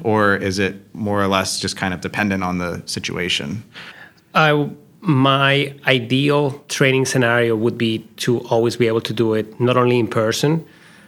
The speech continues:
Speaker 1: Mm.
Speaker 2: but do, like, building tours so that instead of showing slide decks of what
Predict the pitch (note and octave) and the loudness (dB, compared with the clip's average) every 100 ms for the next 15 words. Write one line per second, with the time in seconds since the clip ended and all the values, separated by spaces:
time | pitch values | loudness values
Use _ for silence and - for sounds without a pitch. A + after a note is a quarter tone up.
0 | - _ G#2 A#2+ - A#2+ A#2 A#2+ A2 - | -20 _ 4 4 4 2 2 0 0 -6
1 | - F3+ B2+ B2+ C3 B2+ G#2+ - A2+ G2+ | -16 -10 0 2 4 0 -2 -4 -2 -2
2 | G2+ - - _ _ _ - - B2+ A2+ | -4 -6 -10 _ _ _ -12 -2 -2 0
3 | A2+ G#2 G2+ - - - - _ _ - | 0 -2 -4 -12 -20 -20 -20 _ _ -4
4 | A#2+ - B2+ A#2+ - B2 A#2+ A2+ A2 G#2+ | -2 2 0 2 2 2 2 2 0 -2
5 | - - A#2+ B2 B2 A2+ - - A#2+ A2+ | -6 -2 0 0 -2 -4 -6 -4 -4 0
6 | A#2+ A#2 G#2+ - | 0 2 0 -6